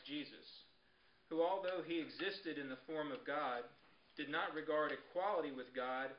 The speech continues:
a thing to be grasped, but emptied himself, taking the form of a bondservant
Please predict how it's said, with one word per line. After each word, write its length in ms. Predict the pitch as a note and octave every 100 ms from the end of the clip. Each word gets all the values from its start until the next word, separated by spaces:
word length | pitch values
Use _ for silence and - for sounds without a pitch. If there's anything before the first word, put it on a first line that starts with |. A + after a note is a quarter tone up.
| - - -
a 80 | - -
thing 200 | F3 D#3+ D3+
to 80 | C#3+
be 140 | C#3
grasped, 720 | C3 C#3 D3+ A2+ - - - - - - _ _ _ - - - - - -
but 100 | F#3+ F#3+
emptied 300 | A3 - C3+
himself, 480 | A#2+ - - F2 - - _ - - - - - -
taking 280 | - F#3+ E3+
the 100 | D3+ -
form 220 | E3 D#3+
of 100 | C#3+
a 60 | C3+
bondservant 840 | - D3+ F3+ F3 - A#2 - G#2